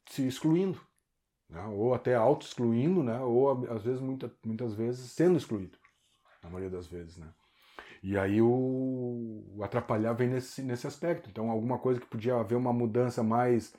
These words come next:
harmoniosa ao longo do tempo, entendeu? Vem com muita velocidade por essas duas culturas muito fortes, né? Que é o paulista, né? Que foi um dos primeiros, que eu acho que eu considero até um dos primeiros a chegar aqui, né? Do, pelo tudo que eu já estudei, ah, por causa do surf, né?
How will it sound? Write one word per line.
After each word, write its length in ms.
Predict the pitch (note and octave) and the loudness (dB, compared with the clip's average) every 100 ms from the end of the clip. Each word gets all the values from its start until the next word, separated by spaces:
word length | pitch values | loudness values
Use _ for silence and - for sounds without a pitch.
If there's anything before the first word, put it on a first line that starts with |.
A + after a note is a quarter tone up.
| _ _ - | _ _ -8
harmoniosa 880 | G2+ A2 A#2+ A2+ G#2+ C#3 D#3+ B2 - _ _ _ _ | -2 2 2 2 6 6 4 0 -4 _ _ _ _
ao 100 | - | -12
longo 200 | F2+ G#2 | -6 -2
do 100 | A2+ | -2
tempo, 380 | G#2 G#2+ C#3 E3 | -2 -2 -2 -2
entendeu? 340 | A#2+ F#2+ G2+ D#3+ _ _ _ _ | -4 -4 -6 -10 _ _ _ _
Vem 260 | F2 G2+ G#2+ | -6 -2 0
com 120 | A#2+ | 0
muita 260 | A2+ A#2 B2 | 0 0 0
velocidade 480 | B2+ A#2+ B2 B2+ B2+ - | -2 -2 2 2 0 2
por 220 | C#3+ C3+ | 4 4
essas 300 | C3+ D3+ B2 | 0 -4 -4
duas 240 | C3 C#3+ | -2 -2
culturas 420 | - C3+ C3+ C#3+ | -4 -6 -4 -4
muito 240 | C3+ A#2+ A#2+ | -2 -4 -4
fortes, 320 | D#3+ D3+ - | -8 -10 -10
né? 120 | F2 | -18
Que 80 | F2 | -14
é 40 | F#2+ | -14
o 40 | |
paulista, 520 | - G#2 G2 A#2+ - | -8 -8 -6 -8 -8
né? 120 | A2 | -10
Que 100 | F#2+ _ | -10 _
foi 140 | G2 | -12
um 60 | G2 | -12
dos 120 | F2+ | -14
primeiros, 480 | - G2+ F#2 G#2 G2 - _ _ _ | -16 -12 -8 -6 -8 -10 _ _ _
que 60 | F#2 | -16
eu 40 | |
acho 100 | F2 | -16
que 80 | - | -14
eu 60 | F#2 | -14
considero 460 | - F2+ - G2+ | -14 -16 -10 -10
até 140 | F#2 G#2 | -8 -8
um 100 | G2+ | -10
dos 100 | F#2+ | -12
primeiros 380 | G#2 F#2+ A2 A2 | -12 -8 -6 -8
a 40 | |
chegar 320 | - F#2+ G2+ | -8 -6 -6
aqui, 320 | G2 - G2+ - _ _ _ _ | -10 -10 -12 -12 _ _ _ _
né? 180 | E2+ F#2+ | -14 -12
Do, 140 | F#2 | -12
pelo 260 | D#2+ - F2 _ | -16 -18 -20 _
tudo 160 | - F#2+ | -14 -12
que 60 | G2+ | -10
eu 60 | |
já 140 | F#2 F#2+ | -8 -8
estudei, 520 | F2+ F#2 E2+ G#2 D3+ _ _ - - - | -10 -10 -6 -6 -8 _ _ -20 -20 -16
ah, 240 | F#2+ F#2+ | -12 -12
por 60 | F#2 | -8
causa 180 | G2 F#2 | -8 -8
do 80 | F#2 | -8
surf, 420 | - A#2 D#3 C#3 | -2 -2 -2 -6
né? 200 | G#2 C#3 | -8 -10